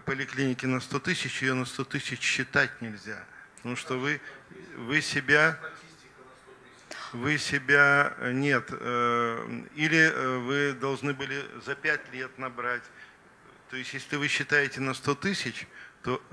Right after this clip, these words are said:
эти сто тысяч должны быть, иначе вы сами себя обманываете.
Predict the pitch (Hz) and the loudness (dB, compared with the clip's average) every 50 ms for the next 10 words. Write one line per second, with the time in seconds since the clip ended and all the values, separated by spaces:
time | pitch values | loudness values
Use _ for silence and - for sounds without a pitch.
0 | 131 - - 139 139 - - 139 - - - 139 135 - 147 139 - - 135 123 | -14 -10 -6 -8 -6 -4 -4 -4 -4 -2 -4 -4 -4 -4 -4 -4 -2 -2 -4 -4
1 | 113 110 127 127 123 107 117 135 131 123 123 113 - - 117 120 123 120 - - | -4 -4 -4 -4 -4 -4 -6 -6 -6 -6 -8 -10 -10 -8 -8 -8 -8 -8 -10 -12
2 | - 117 120 123 120 - - - - - - - - - 131 135 131 120 - - | -12 -10 -10 -10 -10 -10 -14 -18 -20 -20 -18 -14 -8 -6 -4 -4 -4 -6 -8 -10
3 | 127 117 117 123 123 113 113 117 107 107 107 107 104 104 101 - - | -8 -6 -4 -4 -4 -2 -4 -4 -4 -6 -6 -8 -10 -10 -12 -16 -18